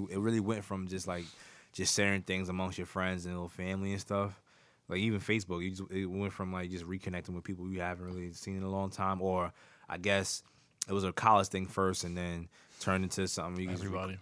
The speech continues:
Speaker 1: yeah, you know, reconnect with everybody or reconnect with people you ain't speak to in a long time.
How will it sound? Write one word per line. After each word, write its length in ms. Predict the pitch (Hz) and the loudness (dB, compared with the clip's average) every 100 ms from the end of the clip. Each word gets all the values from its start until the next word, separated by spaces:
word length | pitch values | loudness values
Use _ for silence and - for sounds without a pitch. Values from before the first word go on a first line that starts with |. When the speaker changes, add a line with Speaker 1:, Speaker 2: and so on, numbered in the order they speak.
| 92 | -4
Speaker 1:
yeah, 140 | 98 | -2
you 140 | 85 92 | -2 -4
know, 140 | 98 | -4
reconnect 420 | 90 92 95 90 95 | -2 -2 -2 -2 0
with 100 | 90 | 0
everybody 500 | 92 92 95 98 - | 0 2 2 2 -2
or 200 | 87 85 | -2 -2
reconnect 360 | 90 - 98 | -4 -4 -4
with 80 | 87 | -4
people 200 | 98 92 | -6 -4
you 120 | 95 | -2
ain't 140 | 92 87 | -2 -4
speak 260 | - 98 95 | -6 -6 -4
to 100 | 98 | -4
in 40 | |
a 80 | 92 | -2
long 160 | 95 98 | -2 -2
time. 380 | - 101 101 | -2 0 0